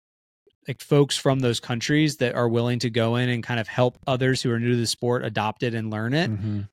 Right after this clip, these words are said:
Speaker 1: And I think it's nowhere near as easy to pick up and, like, accessible
Speaker 2: So
Speaker 1: as
Speaker 2: it
Speaker 1: pickleball.
Speaker 2: kind of, yeah. Yeah, see, that,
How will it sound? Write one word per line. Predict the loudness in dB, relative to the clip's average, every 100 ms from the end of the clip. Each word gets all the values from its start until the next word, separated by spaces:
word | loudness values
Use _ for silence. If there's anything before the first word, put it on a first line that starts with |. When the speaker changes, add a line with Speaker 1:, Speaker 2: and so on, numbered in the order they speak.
| _ -4
Speaker 1:
And | 0
I | 2
think | 2 0 -2
it's | -4 0
nowhere | 2 4 4
near | 2 2 2 2 2
as | 0 2 0 -2 -6 -4
easy | -2 0 -2
to | -2
pick | -2 0
up | 2 2 -2 -6
and, | -2 -2 -4 -8 _ _ _ _ _ _ _ -6
like, | -4 -2
accessible | 2 4 4 0
Speaker 2:
So | 2 4
Speaker 1:
as |
Speaker 2:
it | 2
Speaker 1:
pickleball. | -2 0
Speaker 2:
kind | 2 2
of, | -2
yeah. | -2 0 0 -4 -8
Yeah, | -2 0
see, | 0 -2
that, | 0